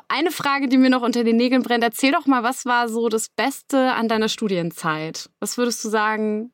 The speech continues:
war so das Highlight? Ich meine jetzt gar nicht unbedingt vielleicht Inhalt, ich, vielleicht gibt's doch was Inhaltliches, <laughs> aber vielleicht auch so,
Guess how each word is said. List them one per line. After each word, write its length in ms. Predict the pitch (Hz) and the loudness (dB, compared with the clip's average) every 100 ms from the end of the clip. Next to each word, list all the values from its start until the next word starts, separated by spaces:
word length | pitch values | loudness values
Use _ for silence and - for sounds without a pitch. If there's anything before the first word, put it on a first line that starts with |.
| _ | _
war 540 | 208 208 196 190 196 - _ - - | -2 0 0 -2 -4 -10 _ -20 -18
so 200 | 180 202 | -6 -4
das 260 | 202 - 202 | -4 -4 -4
Highlight? 500 | 214 254 247 254 - | -2 0 0 -2 -4
Ich 100 | - | -2
meine 180 | 262 349 | 0 0
jetzt 140 | - | 0
gar 120 | 311 | 0
nicht 140 | 302 262 | 0 0
unbedingt 300 | 269 269 - | 0 0 0
vielleicht 380 | 262 233 - | 0 0 -2
Inhalt, 360 | 220 269 247 226 | 0 2 2 -2
ich, 80 | - | -2
vielleicht 240 | 233 262 | -2 -2
gibt's 160 | 311 - | -6 -8
doch 140 | 165 | -12
was 100 | 180 | -6
Inhaltliches, 640 | - 254 214 208 208 214 - | 0 2 2 -2 -4 -4 -4
<laughs> 0 | |
aber 220 | 214 285 | 0 -2
vielleicht 440 | - 254 - 294 | 0 0 0 -2
auch 120 | - | -2
so, 80 | 233 | 0